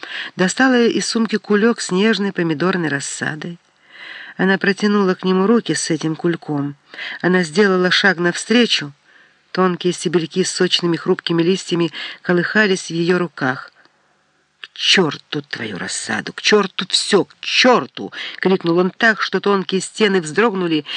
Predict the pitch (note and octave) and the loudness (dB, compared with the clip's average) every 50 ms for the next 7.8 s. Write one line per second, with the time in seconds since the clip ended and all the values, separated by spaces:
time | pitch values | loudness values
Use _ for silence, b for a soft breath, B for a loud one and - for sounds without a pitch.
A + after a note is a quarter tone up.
0 | B B B - F#3+ - - F#3+ F3+ - - F#3+ F3+ F3 D#3+ - E3+ D3+ - - | B B B -4 -2 0 0 -2 -2 0 0 0 0 0 0 0 -2 0 0 0
1 | - C#3 C3 B2+ A2+ G2 F#2+ G#2 - - - - B B B B B B B B | 0 -2 -4 -4 -6 -6 -8 -8 -8 -8 -8 -10 B B B B B B B B
2 | B B _ - D3+ E3 E3 F#3+ F#3 F3+ E3+ - E3 E3 D#3+ D#3+ D#3+ D3+ E3 D#3+ | B B _ -2 0 2 2 2 2 0 0 -2 -2 0 0 0 -2 -2 -2 -2
3 | D#3+ D#3 D3 - - D3 D3+ F#3+ A#3+ A#3 A3 - - E3+ D#3+ - _ - F3 D#3+ | -2 -2 -4 -4 -2 0 2 2 2 2 0 -4 -8 -10 -10 -10 _ -6 -6 -4
4 | D#3+ D#3 D3+ D3 - D#3+ E3 D#3+ E3 E3 - _ B B B B B B B - | -4 -6 -10 -10 -10 -10 -8 -8 -10 -14 -18 _ B B B B B B B -4
5 | - - - G3 F#3 - - - G#3+ A3 A3 F#3 F3 E3 F#3+ F#3+ D#3 F#3 F#3 F3+ | -2 0 2 0 0 0 0 0 2 2 2 0 -2 -4 -4 -2 -2 -2 0 2
6 | F3+ G#3+ B3 B3+ B3 A3 - - G#3+ F#3+ F#3 - F#3 F#3 F3 - G3+ A3 G#3+ F3 | 2 2 2 2 0 -4 -4 -2 -2 0 0 0 0 0 0 0 0 0 2 2
7 | F#3+ G3+ F3 F3+ F#3+ F#3+ F#3+ F#3 E3+ F#3 F3+ F3+ F3+ F#3 F3+ | 0 0 2 4 4 4 4 2 2 0 0 2 0 0 0